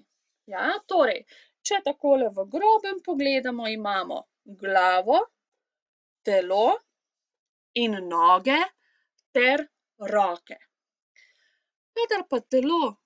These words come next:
svoje telo še bolj natančno pogledamo, potem vemo, da je glava na vratu, ja, dotakni se vratu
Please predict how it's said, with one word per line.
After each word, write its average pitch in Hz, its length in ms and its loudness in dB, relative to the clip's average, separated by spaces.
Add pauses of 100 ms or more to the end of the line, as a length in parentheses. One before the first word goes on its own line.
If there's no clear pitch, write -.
(460)
svoje 247 520 2
telo 196 300 -6
še - 360 -2
bolj 294 220 2
natančno 254 640 -4
pogledamo, 359 560 -4 (800)
potem 370 520 -2
vemo, 294 440 0 (200)
da 277 220 0
je 285 180 6
glava 269 720 2 (460)
na 233 260 0
vratu, 214 640 -4 (600)
ja, 220 320 -4
dotakni 175 560 -6
se 359 180 -4
vratu 359 340 -4